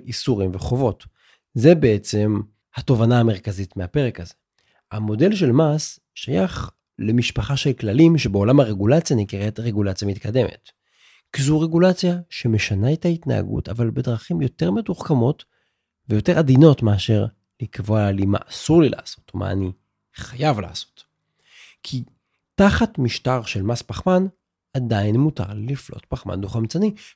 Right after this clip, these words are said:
ומותר לי לפלוט המון פחמן דו-חמצני. אלא, אני רק צריך לשלם עליו. ואם אני מוכן לשלם את המס,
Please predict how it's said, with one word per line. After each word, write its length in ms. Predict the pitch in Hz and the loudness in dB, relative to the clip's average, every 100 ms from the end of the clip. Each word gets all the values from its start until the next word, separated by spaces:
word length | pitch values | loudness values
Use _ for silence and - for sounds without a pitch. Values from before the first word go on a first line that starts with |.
| - | -6
ומותר 280 | 190 156 123 | 0 2 2
לי 80 | |
לפלוט 360 | 139 - 147 - _ _ - | 2 0 -4 -6 _ _ 4
המון 320 | 226 254 262 | 10 10 10
פחמן 300 | 233 165 123 | 8 4 4
דו-חמצני. 520 | 110 107 101 - 87 87 _ _ _ _ _ - | 2 -2 -6 -4 -8 -10 _ _ _ _ _ -2
אלא, 180 | 123 101 143 _ _ _ _ _ _ _ 202 | 0 0 -4 _ _ _ _ _ _ _ -2
אני 80 | 185 | 0
רק 180 | 202 | 0
צריך 220 | - 196 190 | -4 -6 -2
לשלם 320 | 180 180 190 | 4 8 10
עליו. 160 | 131 - _ _ _ _ _ _ 135 | 8 4 _ _ _ _ _ _ 2
ואם 100 | 131 | 4
אני 80 | |
מוכן 280 | 120 104 104 | 4 2 -2
לשלם 340 | 95 87 85 90 | -2 -4 -8 -8
את 100 | 92 | -8
המס, 360 | 117 151 - | -6 -8 -10